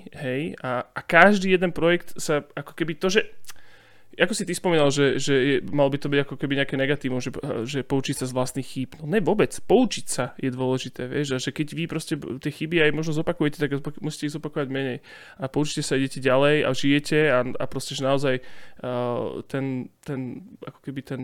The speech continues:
aspekt toho prežitia je najdôležitejší pre tieto malé štúdia, hej, že proste, že, že, lebo tí, niektoré štúdia sa aj nedostanú k tomu poučiť sa z vlastných chýb. Urobia tie chyby a už sa potom nemajú ako keby šancu poučiť. Čiže v tomto vás úplne obdivujem, že, že to stále robíte, proste, že, že takto pekne.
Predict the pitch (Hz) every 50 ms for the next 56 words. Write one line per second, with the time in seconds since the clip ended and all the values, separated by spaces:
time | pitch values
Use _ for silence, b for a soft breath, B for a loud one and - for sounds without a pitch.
0 | 123 - - - 143 147 - - 139 - - - 135 135 131 - 139 131 139 143
1 | - - 147 135 135 131 131 139 147 143 135 - 131 123 - - - 139 127 135
2 | 123 - 131 123 120 123 123 - - 131 123 127 123 127 123 131 123 123 127 -
3 | - 131 - - 131 131 147 131 123 120 - 147 147 - 135 123 - _ - -
4 | - 139 135 143 139 139 - 131 147 143 - 151 147 - 143 147 143 - 147 143
5 | 143 143 147 160 151 - 135 127 127 - - 123 123 123 - - 123 123 120 -
6 | - - - 127 120 131 123 123 - 127 - - - - 135 - - - - 143
7 | 147 147 160 151 165 156 151 165 147 - - 143 139 170 160 - 139 - - 147
8 | - 151 147 - 139 143 147 147 139 131 131 127 - - - 135 143 131 - 139
9 | 135 - - - 135 139 139 - - b b b b b b b b b b b
10 | - - 135 127 131 139 135 135 135 - - - - - - - - - - -
11 | - - 156 165 165 165 185 147 135 135 139 135 135 - 143 - - 160 143 131
12 | 135 147 147 143 131 131 127 127 123 - 131 127 127 131 123 92 139 - 131 -
13 | 135 127 - - 127 127 127 135 131 165 151 - 139 135 131 - 147 131 - -
14 | - 131 131 127 127 - - 151 131 120 - 131 - - - - 135 - - 151
15 | 143 135